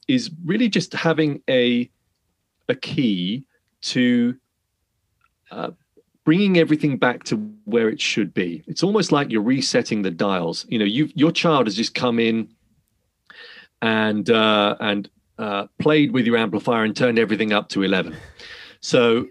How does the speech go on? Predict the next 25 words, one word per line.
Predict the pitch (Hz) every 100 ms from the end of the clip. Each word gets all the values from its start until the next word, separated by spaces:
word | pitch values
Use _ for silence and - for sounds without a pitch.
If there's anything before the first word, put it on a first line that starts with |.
| -
uh, | 117 107 160
<laughs> | 170
what, | - - - - - -
what | 160 170 -
you're | 160 196 196
doing | 139 117 113 123
is | 123 95
just | 120 127 - _ _ _
bringing | - 143 185 214 214
those | 170 156 156
dials | - 139 139 135 120
down | 120 107 104 104 117 - _ _ _ _
to | -
where | 123
you | 120 113
had | 110
them | 107 107
before. | 98 - 92 80 - _ _
And | 120 113 113 _ -
breath | 143 180 -
work | 98 90 - - -
can | - 117
do | 107 95
that. | 87 87 - _ _ _ _ - - -
Uh, | 107 98